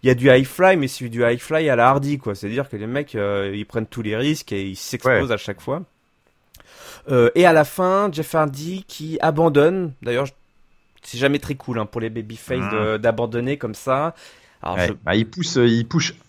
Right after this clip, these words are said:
Speaker 2: vraiment fort, hein, cette nouvelle prise, hein, j'ai
Speaker 1: Ouais.
Speaker 2: l'impression, hein,
Speaker 1: Donc,
Speaker 2: mais
Speaker 1: sa
Speaker 2: ouais,
Speaker 1: fameuse
Speaker 2: ouais.
Speaker 1: prise dont tu parlais, effectivement, le nouveau finish, euh, la nouvelle soumission, hein, de,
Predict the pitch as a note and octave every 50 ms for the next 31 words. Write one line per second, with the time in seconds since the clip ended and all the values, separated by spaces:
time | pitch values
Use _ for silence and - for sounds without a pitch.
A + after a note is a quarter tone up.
0 | _ _ G2+ G#2 G2+ G#2 C3 D3 D3 D3+ D3+ C#3+ - - E3+ D3 B2+ G#2+ G#2 G#2
1 | - - A2 - A2+ A2 G#2 A2 A2 G#2+ G#2 G2 F#2+ - - G#2+ E2+ E2+ F2 F2+
2 | F2 F2 F2 F2 E2+ E2+ D#2+ - - E2 E2 D#2 E2+ E2+ D#2+ - F#2 F#2 F#2+ F2+
3 | E2 D#2 - - C#3 C3 A#2+ B2 A2 - A2+ G#2 - A#2 A#2 A#2+ C3 B2+ - -
4 | A2 - - B2+ B2 C3 C#3 B2+ A#2 A2 A2 A2+ A2+ - - - A#2+ B2 C3 B2+
5 | - - - A2+ G#2+ G#2 G#2+ A2 A2+ A2 A#2+ A2+ - - - B2+ B2+ C3 C3 -
6 | - D3 C#3+ C3+ B2+ A#2 G#2 G#2+ G#2 G2+